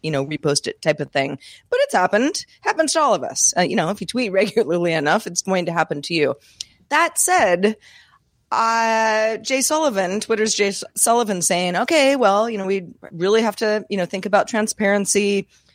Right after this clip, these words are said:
time limits." That'll be interesting because there are plenty of other social networks that let you edit something and, you know, it shows up as edited. Uh, I don't know, you know, in Slack, for example, is another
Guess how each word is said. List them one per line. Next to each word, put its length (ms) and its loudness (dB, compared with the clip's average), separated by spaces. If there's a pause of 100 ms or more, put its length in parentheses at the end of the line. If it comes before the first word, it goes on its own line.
time 420 0
limits." 540 0 (240)
That'll 260 2
be 140 2
interesting 640 -4 (240)
because 360 2 (140)
there 220 0
are 160 2
plenty 360 -2
of 120 -2
other 160 2
social 340 0
networks 340 -2
that 120 0
let 180 0
you 180 -2
edit 280 0
something 520 -6
and, 400 0 (320)
you 80 -2
know, 280 2
it 100 -4
shows 240 0
up 140 2
as 100 -2
edited. 440 0 (360)
Uh, 240 0 (220)
I 120 -8
don't 120 -2
know, 180 0
you 320 -4
know, 140 0
in 160 -2
Slack, 540 0
for 140 0
example, 560 -2 (300)
is 120 -4
another 480 2